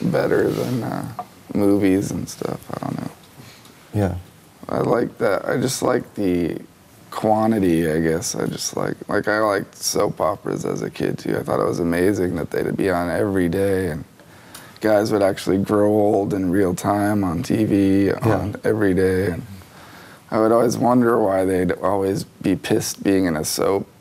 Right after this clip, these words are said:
Speaker 1: and wanna be a movie star. I kinda thought soaps was, you know, the audience is so loyal. I don't, I didn't see why that was worse than being in the
Speaker 2: Yeah.
Speaker 1: movies or something. I was
Speaker 2: Yeah.
Speaker 1: just, like, I'd get pissed when they'd all, like, leave and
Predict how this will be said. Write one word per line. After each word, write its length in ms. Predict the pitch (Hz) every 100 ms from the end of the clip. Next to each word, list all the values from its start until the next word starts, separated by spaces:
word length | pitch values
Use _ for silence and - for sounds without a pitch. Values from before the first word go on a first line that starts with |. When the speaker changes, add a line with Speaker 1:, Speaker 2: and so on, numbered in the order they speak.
| -
Speaker 1:
and 180 | 90 85
wanna 220 | 92 90
be 160 | 104
a 40 | 92
movie 360 | 92 95 104
star. 480 | - - 90 85 82
I 20 |
kinda 360 | - - - 87
thought 280 | - 71 -
soaps 500 | - 101 101 - -
was, 360 | 50 - - - - - - - -
you 40 |
know, 140 | 107 95
the 140 | 98
audience 440 | 98 98 98 107 92
is 140 | 90
so 260 | - 104 98
loyal. 540 | 95 98 104 101 85
I 80 | 85
don't, 260 | 92 80 -
I 100 | -
didn't 240 | 104 98 -
see 200 | 113 101
why 240 | 92 90
that 180 | 90 85
was 160 | 85
worse 420 | 87 90 90 - 92
than 200 | 80 87
being 280 | 98 98 98
in 140 | 98
the 60 | -
Speaker 2:
Yeah. 220 | 117 107
Speaker 1:
movies 400 | 110 113 107 107
or 60 |
something. 360 | 107 110 - 123
I 140 | 113
was 100 | 110
Speaker 2:
Yeah. 80 | 131
Speaker 1:
just, 100 | 92 98 - - - - - -
like, 160 | 127
I'd 200 | 127 123
get 240 | 120 98 -
pissed 340 | 107 110 -
when 200 | - -
they'd 180 | 52 53
all, 360 | 50 52 50 -
like, 140 | -
leave 600 | - 98 95 101 60 110
and 220 | - 131